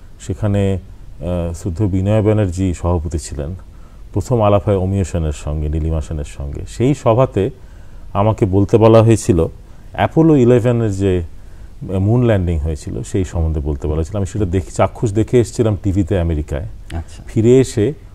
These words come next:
Speaker 1: কোনো কাগজপত্র ছাড়া স্মৃতি থেকে প্রায় দশ মিনিট,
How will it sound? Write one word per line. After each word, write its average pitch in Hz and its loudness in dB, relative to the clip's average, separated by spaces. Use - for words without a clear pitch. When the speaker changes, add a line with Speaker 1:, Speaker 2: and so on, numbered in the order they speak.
Speaker 1:
কোনো 139 0
কাগজপত্র 120 2
ছাড়া 107 0
স্মৃতি 120 -2
থেকে 110 -4
প্রায় 101 2
দশ 90 0
মিনিট, 101 -2